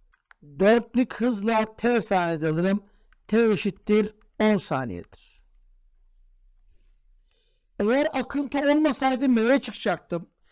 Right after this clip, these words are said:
Beni M'den K'ya kadar sürükleyen akıntıdır, doğru mu?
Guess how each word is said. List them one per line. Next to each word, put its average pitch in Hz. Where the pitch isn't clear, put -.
Beni 214
M'den 254
K'ya 233
kadar 262
sürükleyen 247
akıntıdır, 214
doğru 208
mu? 233